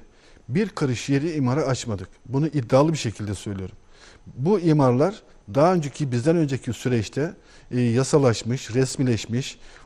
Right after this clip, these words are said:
o yer sahiplerinin müktesip hakkı, kazanılmış hakları olarak gelmiş. Bizimle birlikte sadece şu var. Mudanya'nın artan cazibesi, Mudanya'nın Atatürk ilke ve devrimlerine sahip çıkmasıyla, Cumhuriyet değerlerine sahip çıkmasıyla,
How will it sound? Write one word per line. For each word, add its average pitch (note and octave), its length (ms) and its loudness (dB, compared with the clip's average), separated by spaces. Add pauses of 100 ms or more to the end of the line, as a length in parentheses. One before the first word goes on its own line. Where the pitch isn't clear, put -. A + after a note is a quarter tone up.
o D#3+ 220 6
yer D3 260 4
sahiplerinin B2+ 640 0
müktesip C#3 640 -2
hakkı, C3 360 -4
kazanılmış B2+ 480 0
hakları C3 300 -2
olarak G#2 360 -2
gelmiş. D#3+ 420 0 (480)
Bizimle D#3 480 2
birlikte F3+ 460 2
sadece E3+ 520 2
şu - 200 -2
var. G2+ 200 -2 (500)
Mudanya'nın G3 460 4
artan E3+ 380 4
cazibesi, A#2 640 0 (440)
Mudanya'nın F#3 380 4
Atatürk E3 500 -2
ilke E3+ 260 2
ve C#3 160 2
devrimlerine C#3 480 2
sahip C#3+ 360 2
çıkmasıyla, G#2+ 600 -2 (420)
Cumhuriyet C3+ 420 2
değerlerine C3+ 420 2
sahip B2 320 0
çıkmasıyla, G#2+ 600 -2